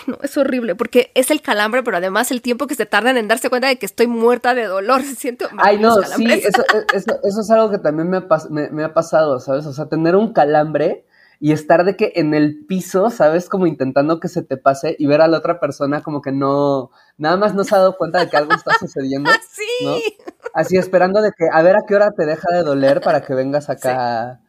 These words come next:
Speaker 1: Claro, y,
Speaker 2: ¿No?
Speaker 1: y todas las veces en que, bueno, hay gente cerca, ¿no? Tú cuentas que había <laughs> una persona una vez dormida que no te habías dado cuenta que estaba ahí dormida, eh, cuando te, cuando estás, pues a mí me pasó, ¿no? Como ya más joven, en, en casa de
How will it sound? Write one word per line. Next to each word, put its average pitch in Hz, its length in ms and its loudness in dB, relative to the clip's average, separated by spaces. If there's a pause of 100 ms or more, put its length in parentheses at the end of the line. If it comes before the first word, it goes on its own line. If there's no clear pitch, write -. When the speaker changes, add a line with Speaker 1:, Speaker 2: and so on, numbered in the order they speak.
(140)
Speaker 1:
Claro, 254 380 2
y, 233 180 -4
Speaker 2:
¿No? 254 100 -2
Speaker 1:
y 233 80 -6
todas 220 180 0
las 226 160 -2
veces 226 320 -6
en 175 100 -16
que, 170 120 -16
bueno, 165 240 -12
hay 190 120 -10
gente 180 320 -16
cerca, 208 440 -8
¿no? 180 160 -12
Tú 220 160 -8
cuentas 220 320 -10
que 214 80 -10
había 208 180 -12
<laughs> 320 320 0
una 320 260 0
persona 247 440 0
una 240 160 4
vez 208 180 0
dormida 233 280 0
que 247 80 -2
no 254 100 -2
te 311 80 2
habías 311 100 4
dado 311 220 2
cuenta 247 480 -2 (340)
que 226 80 -6
estaba 220 280 0
ahí 226 120 0
dormida, 202 680 -4 (300)
eh, 202 400 0
cuando 196 240 -2
te, - 140 -16
cuando 185 280 -6
estás, 196 380 0
pues - 220 -10
a 190 40 -8
mí 208 120 -2
me 247 100 2
pasó, 233 400 0
¿no? 190 180 -2
Como 170 220 -6
ya 180 380 -2
más 185 260 -4
joven, 202 420 -2
en, 170 200 -4
en 202 80 -4
casa 220 360 2
de 185 360 -2